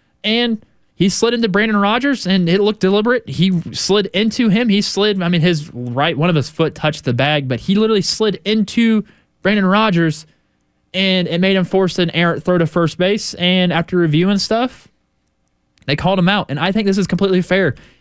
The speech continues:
It is a part of the game. It's a part of the rule book. You don't have to agree with the rule book, but it is there in place for stuff like this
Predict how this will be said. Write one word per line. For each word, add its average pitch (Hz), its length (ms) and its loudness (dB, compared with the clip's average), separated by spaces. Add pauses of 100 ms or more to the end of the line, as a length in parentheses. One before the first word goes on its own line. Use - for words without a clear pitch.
It 196 120 0
is 214 100 0
a 208 100 0
part 196 320 -2
of 180 80 2
the 175 80 2
game. 175 280 2
It's 143 100 -4
a 156 40 -8
part 202 160 -2
of 190 40 -2
the 175 80 0
rule 190 160 2
book. 156 200 -2
You 190 100 2
don't 214 180 0
have 208 200 -2
to 233 80 -4
agree 190 180 0
with 196 120 -2
the 190 80 0
rule 190 220 2
book, 214 240 -2 (360)
but 185 140 0
it 202 80 -2
is 202 160 2
there 196 220 2
in 180 180 0
place 190 360 -2
for 180 160 0
stuff 175 320 -2
like 175 180 0
this 170 220 -2